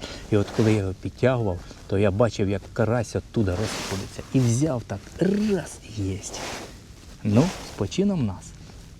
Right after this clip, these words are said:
Починаємо рибалку на весняний боковий ківок. Офіційно говорю, друзі, відкрито. Два хробака просто рулять. Ніяких по весні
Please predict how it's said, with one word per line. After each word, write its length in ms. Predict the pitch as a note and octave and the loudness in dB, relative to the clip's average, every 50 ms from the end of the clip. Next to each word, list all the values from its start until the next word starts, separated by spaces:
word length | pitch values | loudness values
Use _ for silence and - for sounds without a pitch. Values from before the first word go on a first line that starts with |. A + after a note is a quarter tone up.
| - - | -16 -4
Починаємо 720 | - - F#2+ - - A#2 G#2+ C3 D#3+ E3+ F3 E3+ E3+ E3+ E3+ - - - - - - - - | -2 -2 -2 0 0 2 2 4 2 2 0 -2 -2 -2 -4 -6 -8 -14 -16 -16 -14 -8 -4
рибалку 760 | - G#2 G2 F#2+ G2+ - D3 D3 C#3+ - - C3 B2+ B2+ A#2+ - - - - - | 0 0 2 4 6 6 6 6 6 4 4 4 4 4 2 -2 -8 -10 -2 0
на 300 | G#2 G2+ A#2+ F3 G3 G3+ - | 2 4 4 2 2 -2 -2
весняний 540 | - A2+ G2 F#2+ - - A2 G2 G2 A#2+ C#3 | 0 2 2 0 0 -2 -2 0 0 2 2
боковий 420 | A#2+ G#2+ F#2+ - - G2 G2+ G2+ G2 | 2 0 0 0 -2 -2 0 -2 -2
ківок. 420 | - - G2 F#2+ F2+ - - - | -2 -4 -4 -4 -4 -4 -2 0
Офіційно 480 | B2 A2 - C#3+ - - G#3+ G3 F#3 E3 | 0 2 2 2 2 2 2 2 2 2
говорю, 260 | D#3+ E3 E3 E3 D#3 | 2 4 4 4 4
друзі, 420 | D3 D3+ D3+ D3 C3+ C3+ C#3 B2+ B2 - - - - | 4 4 4 4 4 2 0 -2 -4 -8 -10 -6 -4
відкрито. 840 | F#2 F#2+ G2 G#2+ A2+ - - - - G2 G2 G#2+ G2 F#2 - F#2+ - - - - - - - - - - - - - - - - | -2 0 2 2 2 0 -2 -2 0 2 4 4 2 2 0 -6 -10 -10 -14 -14 -12 -10 -8 -8 -8 -10 -12 -16 -18 -18 -10 -4
Два 400 | - C3 A#2 A2+ A#2+ A#2 A#2+ A2 | -2 0 2 4 4 6 6 4
хробака 600 | G2 - - G#2+ G#2 G2+ G2+ G#2 - - - D3 D3 D3 - - - - - - - | 4 2 -2 -2 0 0 0 -2 -2 -2 0 0 0 0 -2 -6 -14 -16 -18 -8 -4
просто 440 | - G2+ A#2 B2 - - - A2+ G#2+ | -2 -2 -2 -2 -2 0 2 4 4
рулять. 440 | G#2+ G2 F#2 F#2 F#2+ F#2 - - - - - - - - - - - - - - - - - - - - - - - - - G#2 | 4 2 2 -2 -4 -6 -8 -12 -14 -16 -18 -18 -18 -18 -18 -18 -18 -18 -18 -18 -18 -20 -20 -20 -20 -18 -20 -20 -20 -10 -4 0
Ніяких 680 | G2+ G2+ G2+ G2+ G#2+ C3+ D3+ - - - B2+ - - - | 2 2 4 4 4 4 2 2 0 -4 -6 -6 -8 -2
по 140 | - A#2 A2+ | 2 2 4
весні 640 | A2 A2+ G#2+ - - - A2 A2+ B2 C3+ C#3 C3 | 4 4 2 0 0 2 4 4 4 4 4 0